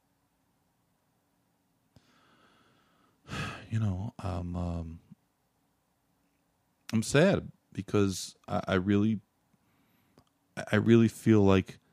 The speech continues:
for a long time, uh, there's been a lot of factors chipping away at the sport, including a lot of the people involved,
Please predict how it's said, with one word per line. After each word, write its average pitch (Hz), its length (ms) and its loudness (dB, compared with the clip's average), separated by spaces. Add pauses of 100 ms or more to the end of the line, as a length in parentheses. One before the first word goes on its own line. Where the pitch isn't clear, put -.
(1900)
for - 160 4
a 117 40 10
long 123 280 8
time, 98 480 4 (560)
uh, - 320 -8
there's 101 200 2
been 107 140 4
a 98 60 8
lot 107 180 12
of 110 60 6
factors 98 480 4
chipping 104 320 0
away 92 180 6
at - 80 0
the - 80 -4
sport, - 340 -4
including 190 360 8
a 185 60 8
lot 175 180 10
of 165 60 4
the 156 80 2
people 143 340 4
involved, 120 560 4